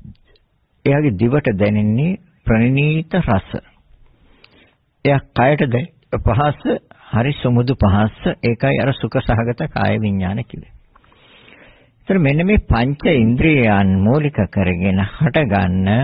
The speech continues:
ඒ සිතුවිලි පංච ඉන්ද්‍රියන්ට අවශ්‍ය කරන ඒ රූප, ශබ්ද, ගන්ධ, රස, ස්පර්ශ කියන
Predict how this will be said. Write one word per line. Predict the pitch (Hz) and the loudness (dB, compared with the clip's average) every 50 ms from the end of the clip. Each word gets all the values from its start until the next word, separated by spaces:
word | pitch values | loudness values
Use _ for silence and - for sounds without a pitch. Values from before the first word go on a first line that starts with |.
| 147 - - _ | -2 -4 -6 _
ඒ | - 202 190 | -4 -4 -2
සිතුවිලි | - - 185 - - 139 123 170 82 85 87 113 139 135 - | -2 -4 -4 -4 -2 -2 0 0 -2 -2 0 -2 -2 -2 -4
පංච | - - 98 98 101 - - | -4 -2 -2 -2 -2 -2 -2
ඉන්ද්‍රියන්ට | 104 98 95 95 104 120 110 95 92 90 90 90 95 - - | -2 0 0 0 0 0 0 0 0 0 -2 -4 -4 -4 -2
අවශ්‍ය | 92 90 92 101 104 - - - 104 104 | -2 0 0 0 0 -2 -6 -4 -2 -2
කරන | 98 - 110 101 110 131 165 | -2 0 0 0 0 0 0
ඒ | - - - - - - - - - - - 123 113 | -2 -4 -10 -20 -20 -20 -20 -20 -16 -6 -2 0 2
රූප, | 123 151 165 175 175 - 190 185 185 | 4 4 2 2 2 0 -2 -2 -2
ශබ්ද, | - - - 113 101 95 107 107 107 131 147 151 135 | -2 -2 -2 0 0 0 -2 -2 -2 0 0 0 0
ගන්ධ, | 107 90 101 101 104 104 104 107 113 117 147 160 151 | 0 0 2 2 2 2 2 2 0 0 0 -2 0
රස, | - 107 98 - - - - - - | 0 -2 -2 -2 -2 -6 -6 -6 -8
ස්පර්ශ | - - - - - 107 90 - - 95 92 - | -12 -12 -6 -6 -4 -4 -4 -6 -6 -6 -6 -6
කියන | - - 101 98 92 95 | -6 -4 -4 -2 -2 -2